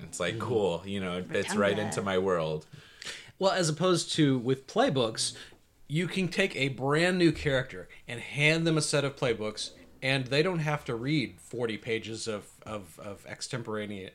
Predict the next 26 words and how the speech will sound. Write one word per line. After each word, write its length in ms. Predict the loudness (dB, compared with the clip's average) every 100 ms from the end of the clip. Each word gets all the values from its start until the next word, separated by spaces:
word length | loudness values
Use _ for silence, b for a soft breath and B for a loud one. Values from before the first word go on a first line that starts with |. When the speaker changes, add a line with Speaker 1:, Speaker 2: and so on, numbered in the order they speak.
| -14
Speaker 2:
uh, 240 | -12 -6
of, 460 | -4 -2 -4 -4 -2
uh, 20 |
uh, 380 | -2 -4 -6 -6
exposition 680 | -6 -6 -6 -4 -2 -4 -6 B B B
Speaker 3:
Yeah. 120 | -8 -2
Speaker 2:
to 400 | 2 2 2 0
Speaker 1:
Yeah. 160 | 2 6
Speaker 2:
get 400 | 6 4 -2 -10 b b b
that 520 | -2 2 4 2 -2 -12 -18
this 380 | -4 0 2 0
is 140 | 0
a 100 | -2
fighter 460 | 0 0 2 -2 -4
who 180 | -8
can 500 | -6 -4 -4 -4 -10 -14 _ -12
decapitate 640 | -10 0 0 0 -6 -10 -10
people 240 | -10 -8
with 160 | -8 -8
a 40 |
swing 220 | -6 -6
of 80 | -6
a 60 | -6
sword. 320 | -4 -4 -2
Yeah, 220 | -4 -4
okay. 260 | -6 -8